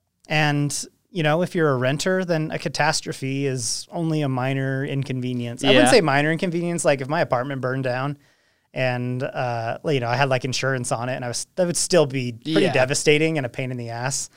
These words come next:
Speaker 1: but not in the same way as if, like, I owned that property,
Speaker 2: Oh,
Speaker 1: you
Speaker 2: for
Speaker 1: know?
Speaker 2: sure.
Speaker 1: Um, so I still think there are benefits to renting. I definitely think that it's, like, way better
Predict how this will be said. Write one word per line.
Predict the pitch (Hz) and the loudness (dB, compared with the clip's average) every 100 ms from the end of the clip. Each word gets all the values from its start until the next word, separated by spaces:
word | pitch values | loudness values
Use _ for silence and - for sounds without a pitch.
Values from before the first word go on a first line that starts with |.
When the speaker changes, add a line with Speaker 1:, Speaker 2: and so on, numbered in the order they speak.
| - - - | -20 -20 -6
Speaker 1:
but | 135 143 | -2 0
not | 156 147 147 - | 0 0 0 -2
in | 143 139 | -2 -2
the | 127 | -2
same | - 139 131 127 | -2 -2 -2 -2
way | 120 120 | -2 -4
as | 135 131 113 | -6 -8 -8
if, | 113 | -8
like, | 120 113 | -8 -6
I | 107 | -8
owned | 123 110 110 | -6 -8 -8
that | 107 110 - | -8 -10 -10
property, | 117 113 123 135 127 | -10 -10 -10 -14 -4
Speaker 2:
Oh, | 135 120 | 0 0
Speaker 1:
you | |
Speaker 2:
for | 123 | 0
Speaker 1:
know? | 117 | -2
Speaker 2:
sure. | 113 104 - - _ _ - - | -2 -4 -6 -14 _ _ -20 -6
Speaker 1:
Um, | 135 123 113 117 - _ _ | -2 -2 -4 -8 -10 _ _
so | - 170 | 4 8
I | 165 165 | 8 6
still | 156 - 196 | 2 4 4
think | 196 170 | 4 2
there | 151 | 4
are | 127 | 4
benefits | 123 123 139 - | 2 -2 -4 -8
to | - | -6
renting. | 120 120 120 135 | -6 -6 -4 -2
I | 139 | 0
definitely | 135 151 170 156 | 2 2 2 -2
think | 135 143 135 | -2 -4 -6
that | 135 113 127 | -4 -4 -4
it's, | 131 131 | -8 -8
like, | 107 104 - | -8 -10 -18
way | 226 131 135 131 127 | -20 -8 -4 -2 -4
better | 120 123 123 123 | -4 -4 -4 -6